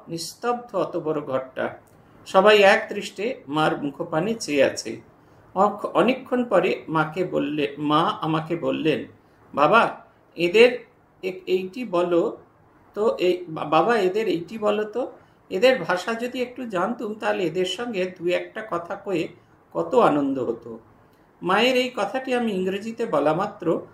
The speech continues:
দুজন প্রবীণ ভক্ত উঠে দাঁড়িয়ে হাত জোর করে বললেন, "কোনো প্রয়োজন নেই,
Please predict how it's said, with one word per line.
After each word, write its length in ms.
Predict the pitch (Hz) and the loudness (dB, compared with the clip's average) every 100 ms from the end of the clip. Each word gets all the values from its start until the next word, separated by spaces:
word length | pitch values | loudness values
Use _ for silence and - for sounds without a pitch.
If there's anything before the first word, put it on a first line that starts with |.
| - - 175 | -20 -12 2
দুজন 320 | 185 220 226 | 6 8 8
প্রবীণ 460 | 220 202 233 269 262 | 6 2 2 0 0
ভক্ত 320 | 226 - - | -2 -6 -6
উঠে 520 | 190 - 165 - - - _ _ - | -6 -4 -4 -4 -4 -12 _ _ -2
দাঁড়িয়ে 540 | 165 170 165 185 - - | 0 2 2 -2 -4 0
হাত 300 | 170 - - | 0 0 -2
জোর 180 | 208 - | -2 -2
করে 220 | 208 180 | -2 -2
বললেন, 460 | - 151 147 127 165 - _ _ - | -2 -6 -4 -6 -8 -16 _ _ -4
"কোনো 260 | 214 277 | 0 2
প্রয়োজন 460 | 277 202 170 131 123 | 0 2 0 0 -4
নেই, 220 | 110 113 | -6 -8